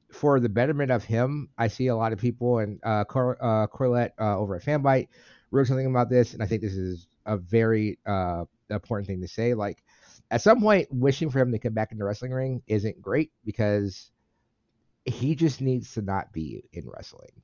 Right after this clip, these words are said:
And this is not, m-, like, a punishment. It's just more like, this world is not good for you,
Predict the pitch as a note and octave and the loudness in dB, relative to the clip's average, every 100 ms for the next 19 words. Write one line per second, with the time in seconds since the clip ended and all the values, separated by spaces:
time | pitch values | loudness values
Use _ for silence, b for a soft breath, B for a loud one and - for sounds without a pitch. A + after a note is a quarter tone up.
0 | _ _ _ _ A2+ A2 G#2 A2 B2 B2 | _ _ _ _ 0 0 2 0 2 2
1 | A#2 - A2 - - G#2 G2+ - - G2+ | 2 2 -6 -6 -4 -2 -2 -6 -6 -4
2 | A2 A2 A2 A#2+ B2 G#2 G2 A2+ G2+ G#2+ | -4 -2 -2 0 0 0 -2 -4 -4 -4
3 | G#2+ F#2 F#2 F2+ - _ _ _ _ _ | -2 -2 -2 -4 -10 _ _ _ _ _
4 | _ G2 G2+ B2 D3 C#3+ D3+ C3 A#2 A2 | _ -16 0 2 2 2 2 4 2 2
5 | G#2+ F#2+ G#2 A#2+ - D3 D3 D#3 - G#3+ | -2 -2 -4 -4 -4 -6 -4 -6 -6 -8